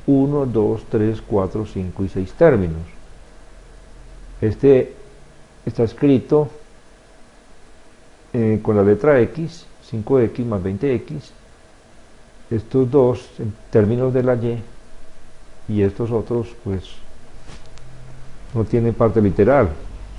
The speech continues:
Asociamos por clases. Aquí en la primera clase escribimos los que tengan la X, en la segunda los que tengan la Y, y en esta los que no tengan parte literal. Luego efectuamos las operaciones aquí con los coeficientes.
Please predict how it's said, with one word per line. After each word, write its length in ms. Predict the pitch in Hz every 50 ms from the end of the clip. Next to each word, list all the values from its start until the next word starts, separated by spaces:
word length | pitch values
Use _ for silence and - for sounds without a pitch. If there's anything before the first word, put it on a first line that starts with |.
| - - - - - - - -
Asociamos 460 | 107 92 104 90 113 110 117 139 139
por 220 | - 156 151 143
clases. 440 | - 160 147 131 113 104 147 135 110
Aquí 320 | 120 98 - - 110 107
en 80 | 113 113
la 60 | 120 123
primera 360 | - 123 110 104 101 110 120
clase 300 | - 143 131 117 110 117
escribimos 420 | 110 - - 110 101 95 101 110
los 120 | 113 107 -
que 80 | 104
tengan 320 | 90 - 104 98 117 131 135
la 140 | 135 131
X, 400 | 123 113 107 - 117 123 120 -
en 80 | 110 98
la 100 | 95 95
segunda 380 | 87 92 90 87 92 95 101 107
los 160 | 110 101 -
que 80 | 104
tengan 340 | - - 104 110 117 131 135
la 80 | 131 131
Y, 120 | 127 123 127
y 260 | 123 123 120 117 98
en 100 | 92 95
esta 260 | 92 87 - - 98
los 120 | 98 92
que 100 | - -
no 100 | 92 90
tengan 300 | - - 101 98 98 98
parte 280 | 95 - 101 92 90 101
literal. 580 | 95 95 82 - 92 95 123 135 127 95 82 82 - - - - - - - - - - - - - - - - - - - - - - - -
Luego 540 | 120 123 143 156 160 165 180 175 170 - - - - - - - - - - - - - - - -
efectuamos 420 | 117 107 117 107 117 110 104 120
las 100 | 131 131
operaciones 680 | 117 - 113 104 104 98 98 - 113 107 104 113 127 131
aquí 300 | 135 127 - - 131 123
con 180 | - - 135
los 120 | 131 127 -
coeficientes. 800 | - 135 127 131 127 - 139 123 113 110 104 131 123 104 -